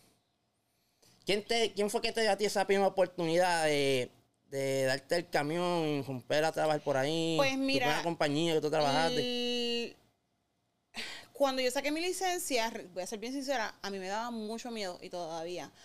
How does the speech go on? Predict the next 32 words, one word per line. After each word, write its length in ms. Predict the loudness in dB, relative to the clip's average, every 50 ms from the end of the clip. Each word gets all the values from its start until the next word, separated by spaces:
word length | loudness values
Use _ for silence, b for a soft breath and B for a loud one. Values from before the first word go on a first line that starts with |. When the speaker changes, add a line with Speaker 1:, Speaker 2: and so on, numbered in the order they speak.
| B B B B
Speaker 2:
el 160 | -2 0 0
dar 180 | 0 0 -2
reversa. 480 | -2 -2 0 0 0 -2 -4 -6 -8 -6
Como 220 | -6 -6 -6 -4
que 80 | -4 -4
no 80 | -4 -2
me 60 | -4
atreví 280 | -2 0 0 0 -2 -2
como 220 | -4 -4 -4 -4
que 120 | -6 -6 -6
irme 260 | -6 -4 -6 -6 -6
full 240 | -6 -4 -2 0 2
a 80 | 2
los 160 | 0 0 -2
remolques. 560 | -2 -4 -4 -2 -4 -4 -4 -6 -8 -8 -8 -8
Speaker 1:
Ok. 200 | -8 -8 -6 -2 -2 -4 -2 0
Speaker 2:
Y 100 | 0 0
me 120 | 0 0
fui 120 | 0 2
a 60 | 2 4
los, 160 | 4 2 0 -2 -2
a 120 | 0 0 0
los 140 | 0 0 -2
que 220 | 0 0 0 0
fue 360 | -2 -2 -2 -2 0 0 -2
los 140 | -2 -4 -6
cajones. 520 | -4 -6 -6 -4 -2 -4 -4 -4 -6 -10 -14 B B B B B B B B B B B B B B -2
Eh, 680 | 2 4 4 6 4 4 2 0 -2 -2 -4 -6 -10 -12 -10
en 120 | -4 -2 -2
los 120 | -2 -2
cajones, 360 | -2 -2 -2 0 0 -2 0 0
mm, 280 | 0 0 0 -2 -4